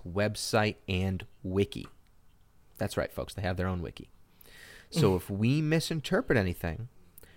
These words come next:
Speaker 1: too bad. It's their fucking fault for not emailing me back. We try to be professional about this.
Speaker 2: Yep. They're a bunch of cowards. Come debate us, cowards.
Speaker 1: That's right. Number two, these flat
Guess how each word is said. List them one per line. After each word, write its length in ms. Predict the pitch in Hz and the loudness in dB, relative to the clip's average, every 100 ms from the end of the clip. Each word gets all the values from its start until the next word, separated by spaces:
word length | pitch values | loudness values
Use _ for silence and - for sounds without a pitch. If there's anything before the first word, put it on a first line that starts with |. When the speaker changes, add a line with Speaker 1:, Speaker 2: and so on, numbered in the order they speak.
| - - _ | -20 -20 _
Speaker 1:
too 200 | - 156 | -2 2
bad. 320 | 127 - - - - - - - - | 4 2 -2 -14 -20 -20 -20 -20 -16
It's 120 | - | -10
their 200 | - 107 | 2 4
fucking 260 | 147 165 185 | 6 2 0
fault 260 | - 123 - | 4 4 4
for 80 | 98 | 2
not 180 | 107 | 2
emailing 440 | - 110 117 117 110 | 2 2 2 2 2
me 100 | 123 | 2
back. 380 | 143 95 113 - - - - - - | 4 4 4 -6 -16 -18 -18 -18 -10
We 160 | 90 117 | -2 -2
try 240 | - 113 | 4 4
to 80 | 101 | 4
be 100 | 98 | 0
professional 380 | - 95 87 90 | -2 -4 -4 -6
about 200 | - - | -10 -10
this. 300 | - - - - - - - - - - | -12 -12 -16 -12 -12 -12 -18 -18 -16 -4
Speaker 2:
Yep. 180 | 143 - - - - | -2 -2 -8 -8 6
They're 100 | 156 | 8
a 20 | |
bunch 160 | 170 | 8
of 80 | 160 | 8
cowards. 420 | 170 143 135 143 - - | 8 8 8 2 -8 0
Come 140 | - 185 | 6 8
debate 280 | 180 165 | 10 10
us, 120 | 147 143 | 10 6
cowards. 360 | 156 139 147 | 4 6 4
Speaker 1:
That's 120 | 143 - | 2 -6
right. 840 | - - - - - - - - - - - - | -14 -20 -20 -20 -18 -18 -16 -16 -16 -16 -14 -6
Number 320 | 98 104 110 | -2 0 0
two, 480 | - - 165 117 - - - - - - - - - - - - - - | -4 2 4 4 0 -20 -20 -20 -20 -20 -20 -20 -20 -20 -20 -20 -20 -12
these 560 | 95 98 101 131 160 - | -6 -2 0 -2 -4 -10
flat 520 | - - 117 120 - | -16 -4 2 2 2